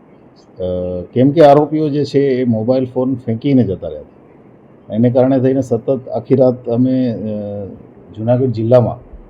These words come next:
સાસણ અને એના આજુબાજુના ગામડાઓમાં, અ, પહેલે દિવસે તપાસ કરી. ત્યારબાદ અમે એમના પોતપોતાના જે, અ, જે, જે, જે ડાઉટફુલ લોકો હતા, એના લિસ્ટ બનાવી, અગાઉના ગુનાઓમાં સામેલ હોય, એમના સોશિયલ મીડિયા કોન્ટેક્ટ હોય, એમના સી ડી આર એનાલિસિસ,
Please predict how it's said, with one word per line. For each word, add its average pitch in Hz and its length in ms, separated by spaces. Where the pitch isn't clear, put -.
સાસણ 127 400
અને 123 140
એના 113 140
આજુબાજુના 110 520
ગામડાઓમાં, 101 600
અ, - 480
પહેલે 107 180
દિવસે 98 280
તપાસ - 380
કરી. - 120
ત્યારબાદ 131 440
અમે 131 480
એમના 117 340
પોતપોતાના 113 580
જે, 110 380
અ, 98 260
જે, 113 220
જે, 120 140
જે 127 140
ડાઉટફુલ 143 520
લોકો 92 300
હતા, 78 220
એના 107 140
લિસ્ટ 113 320
બનાવી, 127 420
અગાઉના 113 420
ગુનાઓમાં 117 480
સામેલ 113 360
હોય, 113 180
એમના 110 200
સોશિયલ 117 360
મીડિયા 117 280
કોન્ટેક્ટ 117 440
હોય, 110 200
એમના 101 280
સી 107 200
ડી 123 160
આર 120 80
એનાલિસિસ, 117 640